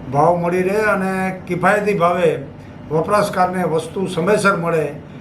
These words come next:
એ માટેના પ્રયાસો સરહદ ડેરીએ કર્યા છે અને એમાં ગુજરાત સરકાર અને અમૂલનો ખૂબ મહત્ત્વનો ફાળો અને ટેકો છે. એના માટે અમે લોકો એમના આભારી પણ છીએ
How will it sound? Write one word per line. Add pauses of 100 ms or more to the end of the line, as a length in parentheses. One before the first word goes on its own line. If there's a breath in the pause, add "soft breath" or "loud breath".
(140)
એ
માટેના
પ્રયાસો
સરહદ
ડેરીએ
કર્યા
છે
અને
એમાં
ગુજરાત
સરકાર (480 loud breath)
અને
અમૂલનો
ખૂબ
મહત્ત્વનો (420 loud breath)
ફાળો
અને
ટેકો
છે.
એના
માટે
અમે
લોકો
એમના (600 loud breath)
આભારી
પણ
છીએ